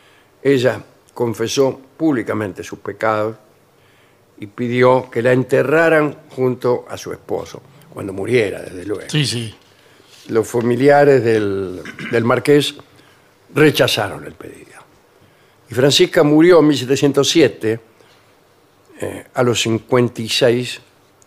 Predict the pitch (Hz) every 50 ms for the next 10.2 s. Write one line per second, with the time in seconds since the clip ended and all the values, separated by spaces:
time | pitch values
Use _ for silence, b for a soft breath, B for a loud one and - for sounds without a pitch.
0 | _ - 101 92 92 95 90 90 87 85 - - - _ - 92 92 92 - -
1 | - - - - - - - - - _ _ b b b b b b b b b
2 | b _ - 135 127 - 156 143 131 131 120 131 - 156 156 156 156 175 208 214
3 | - 240 220 214 196 147 110 - - 107 107 104 104 104 107 110 107 104 104 95
4 | 92 92 - - _ _ _ - 95 98 98 95 - 95 90 _ _ - - -
5 | - - _ _ _ _ _ _ _ _ _ _ _ _ _ _ _ _ _ _
6 | _ _ _ _ _ _ _ _ _ _ _ 113 104 - - 113 110 107 90 82
7 | - _ _ - 104 101 98 95 - 95 90 104 107 101 95 87 87 87 90 95
8 | 95 95 85 85 85 78 _ b b b b b b b b b _ - 92 101
9 | 113 131 135 135 127 107 101 98 95 101 107 101 92 - - - - - 98 110
10 | 127 _ _